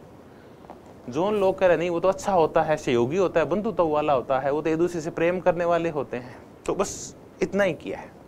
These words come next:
फिर हम देखते हैं कि प्राकृतिक अवस्था कैसी है, तो बिल्कुल उल्टी है, जैसी जो हॉब्स की है, उससे उल्टी है।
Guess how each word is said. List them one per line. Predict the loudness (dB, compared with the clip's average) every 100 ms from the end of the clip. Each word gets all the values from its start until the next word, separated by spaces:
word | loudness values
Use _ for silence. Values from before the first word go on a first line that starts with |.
| -20 -20 -20 -20 -20 -20 2
फिर | 6
हम | 6 6
देखते | 2 2 0
हैं | -2
कि | -2
प्राकृतिक | 6 8 8 2 -2 0
अवस्था | 2 2 0 -2
कैसी | -2 -4 -4 -8
है, |
तो | 0 2
बिल्कुल | 2 4 6
उल्टी | 6 6 4
है, | 4 0
जैसी | -2 -4 -2 -2 -4
जो | 0 2 6
हॉब्स | 8 8 6
की | -2
है, |
उससे | 0 2
उल्टी | 0 0 -2
है। | -2